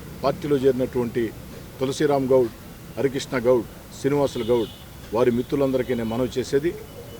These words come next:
వైఎస్ఆర్ కాంగ్రెస్ పార్టీ అధికారంలో ఉన్న వేళ ఆ సంక్షేమ పథకాలు అర్హులైన పేదలందరికీ అందేదానికి మీ ప్రాంతాల్లో రోడ్లు కానీ, డ్రైన్లు కానీ, సాగునీళ్లు కానీ,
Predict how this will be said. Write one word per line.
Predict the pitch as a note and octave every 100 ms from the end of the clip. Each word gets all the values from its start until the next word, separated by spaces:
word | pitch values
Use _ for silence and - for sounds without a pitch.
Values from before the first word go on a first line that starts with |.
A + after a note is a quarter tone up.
| -
వైఎస్ఆర్ | G#2 D#3 - D3 C#3
కాంగ్రెస్ | C3+ C3 -
పార్టీ | B2 A2+
అధికారంలో | A2+ C3+ C#3 B2 A#2+
ఉన్న | A2+ A2
వేళ | C#3+ D#3+ - - - - A2
ఆ | A2+
సంక్షేమ | C3 C#3+ E3 C#3+
పథకాలు | C3+ B2+ C3 A#2+ A2 - A2
అర్హులైన | C3+ D3 C#3 B2
పేదలందరికీ | B2 C3+ C3+ B2 A#2 A2
అందేదానికి | A#2+ B2 B2+ B2 E3 - - - -
మీ | A#2 C3+
ప్రాంతాల్లో | C#3 D3+ D#3+ D3 C#3+ B2 - - G#2+
రోడ్లు | D3 D3 C#3
కానీ, | C3+ C3+ A#2 - -
డ్రైన్లు | A#2 D#3 D3+ C3
కానీ, | C3 A#2+ F#2+ -
సాగునీళ్లు | B2+ D#3 D3 C3+ C3
కానీ, | B2+